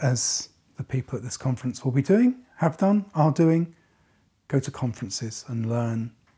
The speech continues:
That's a great way to learn also. To summarise, when it comes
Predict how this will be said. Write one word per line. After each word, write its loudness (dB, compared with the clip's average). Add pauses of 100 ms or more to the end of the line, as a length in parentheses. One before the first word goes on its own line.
(120)
That's -12
a -8
great -2
way -8
to -12
learn -6
also. -12 (720)
To 0
summarise, 4 (580)
when 4
it 0
comes 4